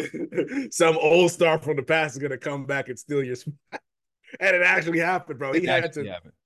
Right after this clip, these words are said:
Speaker 1: that was a premonition right there. I, but I, I feel like the hate is unwarranted toward, not unwarranted, because I understand we wanna finish the story, but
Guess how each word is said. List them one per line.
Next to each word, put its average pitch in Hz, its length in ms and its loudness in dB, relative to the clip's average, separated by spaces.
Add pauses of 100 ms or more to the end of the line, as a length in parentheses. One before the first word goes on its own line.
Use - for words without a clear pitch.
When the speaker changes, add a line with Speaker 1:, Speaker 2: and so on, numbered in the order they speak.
(220)
Speaker 1:
that 185 100 -2
was 190 160 -2
a 151 80 -8
premonition 143 640 -6
right 101 220 -16
there. 131 200 -12 (1600)
I, 151 100 -2
but 220 300 -10 (1120)
I, 180 240 4
I 156 140 2
feel 170 200 4
like 147 120 -2
the 127 100 -4
hate 131 240 -6
is 117 160 -8
unwarranted 104 640 -14 (140)
toward, 101 300 -20
not - 140 -18
unwarranted, 69 600 -20 (160)
because 170 240 -10
I 180 80 -2
understand 123 360 -8
we 110 80 -10
wanna 87 200 -20
finish 80 280 -20
the - 60 -20
story, - 400 -20
but 90 120 -18